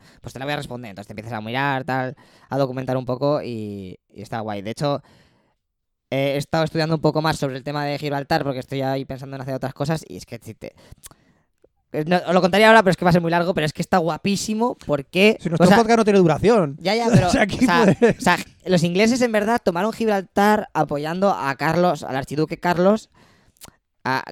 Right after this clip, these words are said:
Speaker 1: que quería ser el rey, ¿no? Que sería Carlos tercero, pero que luego no fue Carlos tercero. Entonces, tomaron el, el Peñón en nombre de supuestamente el rey legítimo de España, que era Carlos, el austriaco. Pero,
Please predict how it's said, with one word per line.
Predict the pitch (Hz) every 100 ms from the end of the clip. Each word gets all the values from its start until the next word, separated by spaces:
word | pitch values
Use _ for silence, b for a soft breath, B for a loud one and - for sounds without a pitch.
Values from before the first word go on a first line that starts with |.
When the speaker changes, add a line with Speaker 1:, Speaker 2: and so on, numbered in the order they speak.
| - -
Speaker 1:
que | -
quería | 127 131 147 147 143 131
ser | 151 147
el | 147
rey, | 190 180
¿no? | 196
Que | 165
sería | 147 147
Carlos | 151 156
tercero, | 147 143 175 196
pero | 165
que | 135
luego | 131
no | 127
fue | 127
Carlos | 120 123
tercero. | 143 139 120 - b b b
Entonces, | 156 165 202 - _ - - _
tomaron | 156 165 214
el, | 226 170 208 214 214 208 190 185
el |
Peñón | 190 190 202 240 -
en | 147
nombre | 160 180 202 240 - _
de | 151 147
supuestamente | 143 135 165 175 185 190 185 151
el | 147
rey | 147 170
legítimo | 175 175 180 208 196
de | 170
España, | 143 - 196 131
que |
era | 135 139 135
Carlos, | 113 113 147 214 - -
el | 120 117 113 104 104
austriaco. | 117 - 117 127 - b b b b b b b _ _
Pero, | - 139 143 127